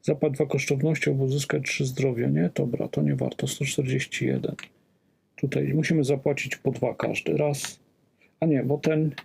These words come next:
ten nie płaci nic. Ten płaci tylko jeden, a ci płacą po dwa.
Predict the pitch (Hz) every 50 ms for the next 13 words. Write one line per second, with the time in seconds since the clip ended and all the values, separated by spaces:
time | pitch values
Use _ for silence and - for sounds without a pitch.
0 | _ _ _ - 160 160 156 151 143 139 - 131 127 - - 139 143 160 175 202
1 | 214 202 - - - - - - - _ - _ _ _ _ _ _ - - -
2 | - - - - - - - 180 170 160 131 151 143 139 - - 135 - 143 139
3 | 135 - 139 139 151 165 160 190 214 226 226 175 - - - - 151 139 - 165
4 | 139 147 143 135 - 131 127 123 - 131 117 117 127 127 -